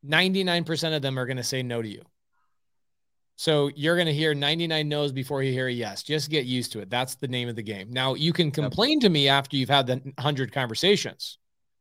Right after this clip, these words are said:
Speaker 1: Then
Speaker 2: Yep.
Speaker 1: you can say there, it's impossible. Cody talked to, how many people did you talk to before you t-, spoke to Frank?
Speaker 2: I talked to so many. I say, like, s-, maybe a dozen, but there is more. There's people, I was messaging people on Facebook.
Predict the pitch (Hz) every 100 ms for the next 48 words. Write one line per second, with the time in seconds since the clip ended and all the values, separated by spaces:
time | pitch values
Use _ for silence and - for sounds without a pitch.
0 | _ _ 127 190 214 196 165 143 147 127
1 | 120 113 131 139 147 131 131 123 117 -
2 | 101 90 - 226 240 220 196 185 185 170
3 | 160 196 190 180 160 135 135 139 131 127
4 | 123 131 120 139 - 131 113 - 113 95
5 | _ _ _ - 175 226 226 - 139 143
6 | 131 123 127 131 135 135 185 175 151 120
7 | - 120 139 139 135 123 135 135 135 139
8 | 131 123 117 165 175 127 131 143 135 117
9 | 147 165 - 214 190 151 160 160 185 185
10 | 175 170 170 151 123 107 - 214 240 226
11 | - 226 226 220 214 -